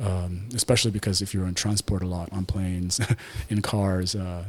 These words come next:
it gives you time to, to listen and to think and to read. So that's important. And so, um, one philosophy that really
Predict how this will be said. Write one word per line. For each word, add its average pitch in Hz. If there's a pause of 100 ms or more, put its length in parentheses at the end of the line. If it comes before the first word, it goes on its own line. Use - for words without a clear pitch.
(140)
it 92
gives 117
you 104
time 95
to, 95
to -
listen 98
and 95
to 92
think 92
and 92
to -
read. 87 (600)
So -
that's 107
important. 110 (320)
And 110
so, 101
um, 98
one 135
philosophy 113
that 87
really 95